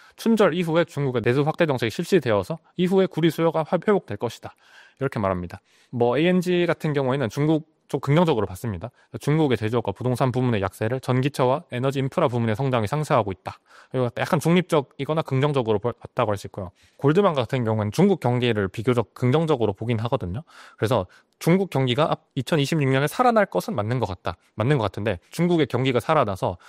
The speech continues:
구리 수요가 늘 수는 있지만 그 구리 수요 늘어나는 게 다른 국가의 수요를 땡겨오는 것이다. 그렇게 말합니다. 그러니까 다른, 다른 국가들 다 똑같은데 중국만 살아나서 중국이 수요를 더 가져오는 게 아니라 다른 국가의 수요가 죽고 중국의 수요가 늘어나는 형태로 될 것이다. 이런 이야기입니다.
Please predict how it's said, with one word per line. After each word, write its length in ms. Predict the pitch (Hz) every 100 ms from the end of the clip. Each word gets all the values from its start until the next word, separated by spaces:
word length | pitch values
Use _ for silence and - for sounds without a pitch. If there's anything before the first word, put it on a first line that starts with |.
| -
구리 300 | - 151 165
수요가 260 | 139 175 139
늘 180 | 107 123
수는 200 | - 117
있지만 340 | - 92 135 - _
그 160 | - 147
구리 240 | - 175
수요 160 | 165 165 107
늘어나는 440 | 123 151 120 95
게 180 | 107 85 - _ _ -
다른 320 | - 120 151
국가의 400 | 165 - 220 170
수요를 320 | - 190 175
땡겨오는 500 | 135 247 254 156 113
것이다. 400 | 101 - - - _ _ _
그렇게 220 | 156 170
말합니다. 380 | 107 90 90 92 _ _
그러니까 320 | 120 107 101 - _ -
다른, 280 | 175 190
다른 200 | 175 196
국가들 280 | 202 202 170
다 120 | 110 110
똑같은데 560 | - 170 - 123 156 147
중국만 640 | 185 208 202 139 107 110
살아나서 480 | - 180 117 92 147
중국이 500 | - 175 170 123 113
수요를 260 | - 185 151
더 140 | 110 104
가져오는 300 | 107 135 135
게 80 |
아니라 240 | 95 98 92 _ -
다른 240 | - 123 143
국가의 400 | 160 - 208 156
수요가 320 | - 185 120
죽고 380 | - - - 165
중국의 420 | - 175 208 202
수요가 240 | - 151 98
늘어나는 380 | 123 170 147
형태로 540 | 110 147 - 143 127 123
될 140 | 107
것이다. 360 | 101 139 - 92
이런 220 | 135 147
이야기입니다. 340 | 101 101 92